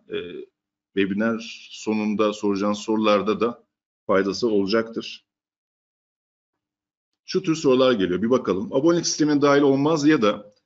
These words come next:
abonelik yenilememi yapmazsam yazılımım çalışmayacak mı? En büyük kaygılardan bir tanesi buydu.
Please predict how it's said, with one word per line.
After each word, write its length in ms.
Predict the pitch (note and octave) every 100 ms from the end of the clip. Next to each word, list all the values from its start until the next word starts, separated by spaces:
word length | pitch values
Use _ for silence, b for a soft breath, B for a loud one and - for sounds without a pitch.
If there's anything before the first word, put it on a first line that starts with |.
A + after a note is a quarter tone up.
| _ -
abonelik 420 | C3 E3 D#3 B2+
yenilememi 440 | C3 C#3+ A#2+ G2
yapmazsam 760 | A2+ C3+ D#3+ D3 C#3 C#3+ D3 C#3
yazılımım 420 | D#3 C#3+ A2+ B2+
çalışmayacak 640 | B2 A#2 A2+ G#2 E2 D#2+ -
mı? 100 | -
En 160 | C#3+
büyük 140 | B2 -
kaygılardan 560 | A#2 G#2+ A2 A2+ A#2+
bir 80 | A2+
tanesi 320 | A#2+ A#2 -
buydu. 320 | C#3+ G#2+ F#2+